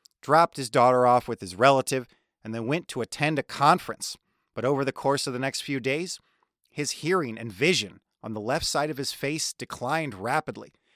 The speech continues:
His hair began falling out. His energy levels declined to the point of disability.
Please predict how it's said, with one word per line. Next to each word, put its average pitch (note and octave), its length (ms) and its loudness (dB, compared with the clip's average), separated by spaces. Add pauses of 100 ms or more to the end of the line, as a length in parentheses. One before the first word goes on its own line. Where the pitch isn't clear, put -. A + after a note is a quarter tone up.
(140)
His C#3+ 180 -2
hair F3+ 300 2
began A#2 340 -4
falling G2 400 -8
out. G#2+ 240 -8 (260)
His C#3+ 200 -6
energy C#3+ 360 -4
levels A2 380 -8
declined C3 460 -6
to C3+ 60 -10
the A#2 60 -8
point C#3 320 -10
of F#2+ 160 -20
disability. C3 840 -8